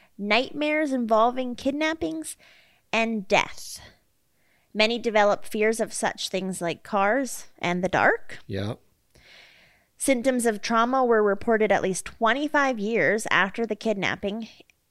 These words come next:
Speaker 1: including many of them with substance abuse and depression.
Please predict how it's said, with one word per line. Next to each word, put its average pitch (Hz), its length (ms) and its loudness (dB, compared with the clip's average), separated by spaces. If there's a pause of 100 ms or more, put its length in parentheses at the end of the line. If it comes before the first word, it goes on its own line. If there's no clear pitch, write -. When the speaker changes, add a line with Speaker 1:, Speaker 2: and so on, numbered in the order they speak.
Speaker 1:
including 208 720 -2
many 202 280 0
of 190 100 -2
them 190 180 -2
with 185 140 -4
substance 208 720 -2
abuse 254 440 -6
and 190 180 -4
depression. 330 680 0